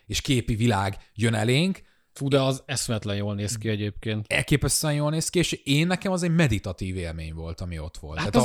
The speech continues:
Speaker 1: ahogy
Speaker 2: úgy, az úgy kirántott, az úgy
Speaker 1: Igen.
Speaker 2: így, így lecsendesedett minden, és akkor most
Speaker 1: Igen.
Speaker 2: pihenjünk.
Speaker 1: És, és zseniális, tehát ez annyira bejött, és igen, akkor jött ez a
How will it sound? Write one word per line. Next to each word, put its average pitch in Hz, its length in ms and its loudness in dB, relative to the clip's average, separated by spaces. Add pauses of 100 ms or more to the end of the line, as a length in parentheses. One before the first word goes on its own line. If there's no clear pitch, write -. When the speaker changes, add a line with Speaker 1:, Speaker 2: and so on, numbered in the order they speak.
Speaker 1:
ahogy 233 140 2
Speaker 2:
úgy, - 80 0
az 220 80 4
úgy 233 160 2
kirántott, 123 640 0
az 170 80 4
úgy 139 100 6
Speaker 1:
Igen. 95 240 0 (260)
Speaker 2:
így, 190 220 -6
így 185 160 -6
lecsendesedett 135 800 0
minden, 208 280 0
és - 140 -4
akkor 190 220 -2
most 113 100 4
Speaker 1:
Igen. 170 140 4
Speaker 2:
pihenjünk. 104 540 0 (460)
Speaker 1:
És, - 300 0
és 98 220 4
zseniális, 107 680 6
tehát - 220 -4
ez 131 280 2 (120)
annyira 139 800 2
bejött, 151 360 2
és - 120 -6
igen, 120 140 0
akkor 107 200 -2
jött 113 260 -2
ez 92 120 -4
a 95 200 -2